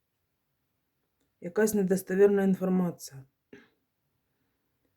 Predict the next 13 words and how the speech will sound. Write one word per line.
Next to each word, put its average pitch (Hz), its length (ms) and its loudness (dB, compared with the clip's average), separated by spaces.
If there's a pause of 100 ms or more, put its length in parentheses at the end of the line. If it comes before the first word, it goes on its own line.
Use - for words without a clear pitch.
(2000)
Звертайте 202 560 0
на 180 160 -2
це - 180 -6
увагу 202 580 0
і 175 320 -4 (400)
не 175 120 -8
допускайте 185 840 -2
близько 185 520 0
до 175 140 -4
своїх 175 400 -4
справ 214 480 -4 (220)
ніяких 185 720 -4 (720)
неперевірених 175 1040 0